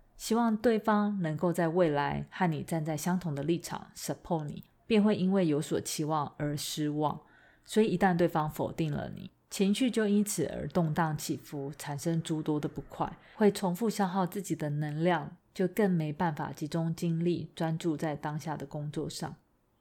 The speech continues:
我们也别因为害怕独处的孤单，或者是为生活迷茫不知所措的时候，就急于想要找一个觉得是朋友来倾诉，有时候反而会自找麻烦，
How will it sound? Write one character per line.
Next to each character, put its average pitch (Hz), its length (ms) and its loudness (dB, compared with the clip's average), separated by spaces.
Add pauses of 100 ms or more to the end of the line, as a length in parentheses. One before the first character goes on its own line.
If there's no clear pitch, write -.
我 165 80 0
们 160 220 2
也 160 120 4
别 165 220 2
因 185 160 -2
为 208 100 4
害 190 280 0
怕 190 240 0
独 165 260 -2
处 165 420 -4
的 165 80 -4
孤 180 240 -4
单， 180 400 0 (120)
或 196 180 0
者 165 100 -2
是 160 260 0
为 180 140 4
生 214 300 -2
活 196 100 0
迷 160 220 0
茫 147 400 -2
不 185 100 -2
知 180 160 -2
所 147 220 -4
措 170 220 -2
的 156 100 0
时 151 160 -4
候， 147 320 -4 (220)
就 202 160 4
急 156 360 -4
于 156 140 -4
想 139 180 -6
要 170 80 2
找 143 240 -4
一 156 60 -2
个 156 220 -4
觉 156 160 -2
得 165 80 0
是 185 120 -6
朋 165 320 -2
友 180 300 2
来 143 240 -4
倾 - 380 -4
诉， - 280 -4 (300)
有 170 100 2
时 185 160 0
候 214 140 2
反 147 220 0
而 143 80 -2
会 160 160 2
自 160 180 -6
找 - 220 -6
麻 - 200 -8
烦， - 280 -8